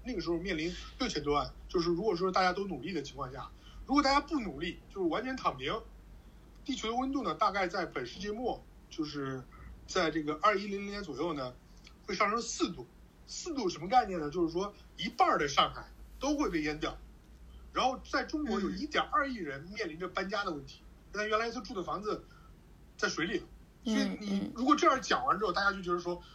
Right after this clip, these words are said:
Speaker 1: ，“哇，这个问题是特别特别严重。”所以说这个事儿呢，就是我们需要有更多可视化的手段，让老百姓知道。那么这个事情在联合国系统内呢，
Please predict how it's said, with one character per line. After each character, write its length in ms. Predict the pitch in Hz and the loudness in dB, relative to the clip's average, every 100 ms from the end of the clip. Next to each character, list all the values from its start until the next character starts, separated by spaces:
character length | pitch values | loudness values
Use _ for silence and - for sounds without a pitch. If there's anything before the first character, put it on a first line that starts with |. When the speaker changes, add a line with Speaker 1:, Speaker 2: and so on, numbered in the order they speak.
| - | -14
Speaker 1:
，“哇， 140 | - 185 | -10 -6
这 100 | - | 0
个 60 | 180 | 4
问 160 | 170 | 4
题 240 | - 135 151 | 2 -8 -6
是 480 | - 165 139 131 - | -4 -4 -6 -12 -14
特 120 | - 170 | -6 -4
别 100 | 139 | -2
特 60 | |
别 100 | 139 | -2
严 100 | 120 | -4
重。” 140 | 131 117 - - | -4 -8 -10 -8
所 160 | - | -2
以 20 | 226 | 2
说 100 | 262 | 2
这 140 | 285 | 2
个 80 | 226 | 2
事 140 | 240 | 2
儿 120 | 220 | 2
呢， 220 | 185 151 151 - - | 2 -2 -6 -16 -14
就 100 | - | -8
是 200 | 180 175 - | -2 -2 -2
我 140 | 151 | -6
们 140 | 147 214 | -6 -8
需 200 | - 262 | -2 2
要 100 | 220 | 2
有 100 | 147 | 0
更 200 | 135 113 | -6 -6
多 140 | 160 | -8
可 200 | - - | -8 -10
视 140 | - - | -6 4
化 140 | 233 | 4
的 80 | 196 | 4
手 120 | 180 | -4
段， 220 | 185 170 - - - | -4 -4 -4 -14 -6
让 140 | 240 | 0
老 120 | 190 | 0
百 140 | - 175 | 0 -4
姓 140 | 180 | -6
知 140 | 180 247 | -6 -2
道。 200 | 370 - - - - | -2 -4 -20 -20 -12
那 80 | 247 | -6
么 200 | 202 180 - | -4 -4 -8
这 160 | 294 233 | -8 -2
个 180 | 180 | -2
事 180 | 156 - | -2 -6
情 140 | 175 160 | -6 0
在 120 | 208 | 0
联 140 | 156 | 0
合 80 | 202 | -2
国 140 | 214 196 | -4 -6
系 180 | - | -6
统 140 | 180 - | -8 -6
内 200 | 214 175 | -4 -2
呢， 200 | 131 | -4